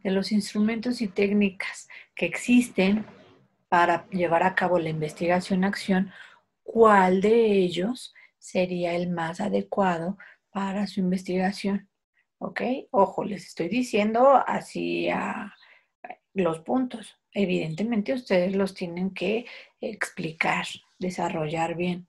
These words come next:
Tampoco se trata de que en cada uno de los puntos que yo les estoy comentando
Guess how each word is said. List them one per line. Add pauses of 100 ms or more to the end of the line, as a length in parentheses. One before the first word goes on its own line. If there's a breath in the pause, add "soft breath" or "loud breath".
Tampoco
se
trata
de
que
en
cada
uno
de
los
puntos
que
yo
les
estoy
comentando